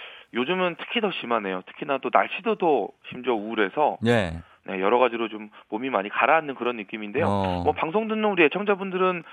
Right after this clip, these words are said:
Speaker 1: 좀 힘내셨으면 좋겠네요.
Speaker 2: 그러니까 월요병이 아니라 그냥 병이 날 것 같아요.
Speaker 1: 네,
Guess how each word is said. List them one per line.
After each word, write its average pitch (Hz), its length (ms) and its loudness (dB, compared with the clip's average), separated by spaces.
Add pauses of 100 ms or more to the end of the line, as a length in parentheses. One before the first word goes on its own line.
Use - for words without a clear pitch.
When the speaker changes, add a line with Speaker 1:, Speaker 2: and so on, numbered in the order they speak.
(160)
Speaker 1:
좀 160 120 -14
힘내셨으면 202 540 -6
좋겠네요. 117 400 -6 (240)
Speaker 2:
그러니까 113 240 0
월요병이 131 480 2
아니라 120 280 4 (220)
그냥 131 300 4
병이 120 280 4
날 123 160 4
것 - 80 -2
같아요. 107 720 2 (160)
Speaker 1:
네, 110 80 -8